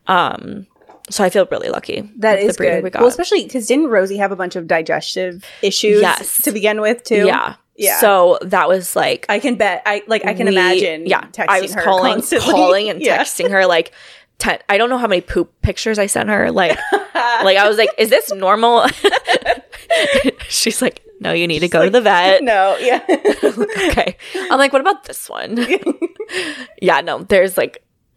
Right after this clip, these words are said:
Speaker 1: I don't even know, unfortunately, how many pu-, poop pictures <laughs> got sent.
Speaker 2: No, it sounds like you, as you said, it's so easy to get caught up with the, like, make an impulsive decision.
Speaker 1: Yeah.
Speaker 2: You know, like,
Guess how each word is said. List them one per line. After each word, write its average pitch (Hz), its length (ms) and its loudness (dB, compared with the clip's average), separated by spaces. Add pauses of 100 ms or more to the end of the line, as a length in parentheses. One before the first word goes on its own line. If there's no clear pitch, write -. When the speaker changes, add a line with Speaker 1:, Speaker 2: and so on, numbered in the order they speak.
Speaker 1:
I 190 100 -2
don't - 140 -4
even - 160 -8
know, - 240 -4 (120)
unfortunately, - 600 -4
how 185 200 -4
many - 200 -8
pu-, 214 180 -14 (200)
poop - 220 -8
pictures - 580 -4
<laughs> - 220 -8
got - 180 -6
sent. - 420 -4 (400)
Speaker 2:
No, 294 260 4
it 277 160 2
sounds 277 240 -2
like 466 180 2
you, 277 280 2
as 226 180 0
you 240 80 -4
said, 202 320 0
it's - 200 -6
so 226 240 2
easy 196 400 -6
to - 140 -10
get 175 200 -2
caught 165 240 0
up 151 260 2 (400)
with 165 280 -2 (180)
the, 143 580 -10 (140)
like, 175 180 -2
make 170 180 -2
an 165 60 -2
impulsive 151 440 -4
decision. 170 600 -2 (200)
Speaker 1:
Yeah. - 120 -4 (220)
Speaker 2:
You 220 140 0
know, 190 120 4
like, 233 160 4